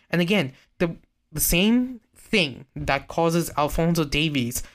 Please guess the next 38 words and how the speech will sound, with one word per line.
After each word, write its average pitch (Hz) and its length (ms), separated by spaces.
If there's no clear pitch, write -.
to 156 100
be 147 140
completely 190 720
outclassed 151 840
as 139 360
a 139 80
defender 147 400
in 135 180
this 139 160
system, - 420
the 151 80
fact 165 300
that 151 160
Bayern 147 260
Munich 151 260
does 139 200
not 147 280
operate 143 400
on 131 100
transitions 143 540
anymore, 127 320
that 131 280
also 175 300
hurts 147 300
De 139 100
Ligt, 156 300
because 151 260
De 147 120
Ligt's 190 380
exceptional 196 580
strength 180 340
as 135 160
a 135 60
defender 143 500
is 143 160
not 156 260
his 185 200
pace, - 360